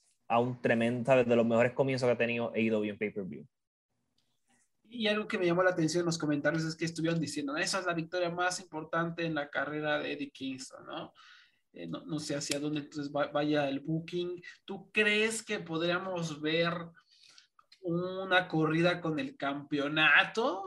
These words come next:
Speaker 2: de, de Eddie Kingston? ¿No sería algo que debería hacer la empresa? O, pero su-, suena muy W W E, ¿no? Ya sabes,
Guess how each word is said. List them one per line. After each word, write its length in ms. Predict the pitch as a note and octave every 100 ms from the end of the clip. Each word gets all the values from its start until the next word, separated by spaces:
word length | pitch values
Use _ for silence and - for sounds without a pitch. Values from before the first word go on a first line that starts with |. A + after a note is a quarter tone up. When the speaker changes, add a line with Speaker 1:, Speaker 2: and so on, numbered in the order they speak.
| E4
Speaker 2:
de, 380 | E3 C#3+ D3 D3+
de 160 | D#3+
Eddie 200 | F3+ F3+
Kingston? 380 | - E3+ E3+ F#3
¿No 60 | E3+
sería 380 | - F3 F3+ G3
algo 160 | G3
que 120 | D#3+
debería 600 | C#3 C#3+ C#3 C#3 C#3+ D3+ C#3
hacer 300 | - C#3 C#3
la 280 | C3 B2 A#2+
empresa? 720 | A#2+ E3+ F#3 G3 A#3 B3+ - -
O, 400 | G#3 G#3 A3+ - - - -
pero 100 | F#3
su-, 220 | F3 - -
suena 320 | A3 A3 G#3+
muy 180 | G3+ G3+
W 240 | F#3 E3+
W 300 | E3+ D3+ D3
E, 40 |
¿no? 140 | C3+ C#3+
Ya 80 | C#3
sabes, 460 | C#3+ B2+ - -